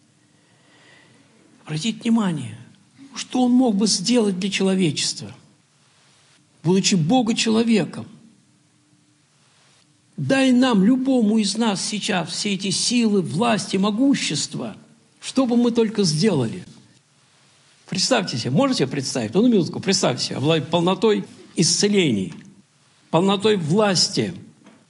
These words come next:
Мог бы все сделать. Помните, когда он, и, его арестовали только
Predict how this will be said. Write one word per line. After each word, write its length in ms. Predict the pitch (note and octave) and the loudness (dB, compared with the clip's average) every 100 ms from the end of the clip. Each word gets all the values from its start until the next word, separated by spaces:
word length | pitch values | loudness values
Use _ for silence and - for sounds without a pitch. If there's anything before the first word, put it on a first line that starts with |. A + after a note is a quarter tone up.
| _ _ _ _ _ _ _ _ _ _ _ A#3 | _ _ _ _ _ _ _ _ _ _ _ 2
Мог 220 | C4 G3+ | 2 2
бы 100 | A3+ | -2
все 280 | - B3+ E3+ | 0 0 0
сделать. 520 | B2 A2 G2+ - - _ _ _ _ _ _ _ | -2 -4 -6 -12 -20 _ _ _ _ _ _ _
Помните, 380 | C#4+ B3 D#3+ D3 | 2 2 0 -2
когда 280 | C#3+ C#3 B2+ | -2 0 0
он, 300 | B2 G#2 - - - - - _ | -2 -4 -10 -20 -20 -20 -20 _
и, 100 | - | -4
его 500 | C#3+ - - C#3 C#3 | -4 -4 -2 -2 0
арестовали 540 | C3+ C3 - E3 A3+ E3 | 0 0 0 0 0 0
только 480 | D3+ A#2 G#2 A#2+ | -2 -4 -4 -8